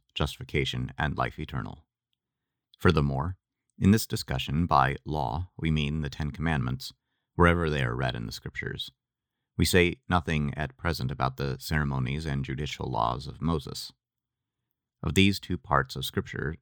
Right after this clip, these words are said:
the adversaries choose the law, because in some way human reason naturally understands the law, for it has the same judgment divinely written in the mind.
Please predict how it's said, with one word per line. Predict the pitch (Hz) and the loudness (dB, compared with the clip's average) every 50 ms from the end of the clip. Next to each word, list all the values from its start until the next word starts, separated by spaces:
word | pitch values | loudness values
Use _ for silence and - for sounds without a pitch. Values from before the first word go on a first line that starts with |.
| _ _ - | _ _ -6
the | - 85 78 | -4 -2 2
adversaries | - 87 80 71 71 - - 73 67 65 67 71 - - - _ _ _ _ _ | 2 2 2 0 -2 -4 -2 -2 0 0 -2 -2 -6 -8 -14 _ _ _ _ _
choose | - - - 82 69 67 67 - | -6 0 2 2 2 2 -2 -4
the | - 76 | -6 -4
law, | 78 92 98 82 65 50 - - _ _ _ _ _ _ _ _ _ _ _ | -2 0 0 0 -2 -4 -10 -14 _ _ _ _ _ _ _ _ _ _ _
because | - 90 - 90 85 | -2 2 4 4 4
in | 92 90 | 4 2
some | - - 110 110 87 | 2 2 2 2 2
way | 73 - 53 69 80 | 0 -4 -4 -4 -6
human | 85 82 90 90 92 92 92 85 - - | -4 -4 -2 -2 0 0 0 -2 -6 -6
reason | 78 76 71 67 65 57 73 82 95 117 | -6 -6 -6 -6 -6 -6 -6 -6 -6 -4
naturally | 73 80 80 73 - - 76 73 71 | -2 -2 -2 -2 -2 -4 -4 -4 -2
understands | 62 67 65 58 - - - 95 95 87 82 - | -2 -2 -4 -4 -4 -2 -2 0 0 0 -2 -4
the | - 69 | -8 -8
law, | 65 62 52 50 - - 71 - _ _ _ _ _ _ _ _ _ _ _ | -6 -4 -4 -6 -6 -8 -12 -18 _ _ _ _ _ _ _ _ _ _ _
for | - 101 | 6 6
it | 92 76 | 6 6
has | 92 98 101 95 | 4 0 0 -2
the | - 98 | -4 -4
same | 98 - 107 107 110 113 | -2 0 0 0 0 0
judgment | - - 69 65 - - 64 65 - - - _ _ - | -2 -2 -6 -6 -6 -6 -6 -6 -6 -8 -10 _ _ -4
divinely | - 78 78 80 82 82 80 80 78 | -2 2 2 2 2 2 0 0 -2
written | 69 67 65 - 78 | -2 -4 -4 -6 -6
in | 73 71 | -4 -4
the | 67 65 | -2 -2
mind. | 64 64 50 50 - - - - | -2 -2 -4 -4 -8 -10 -14 -16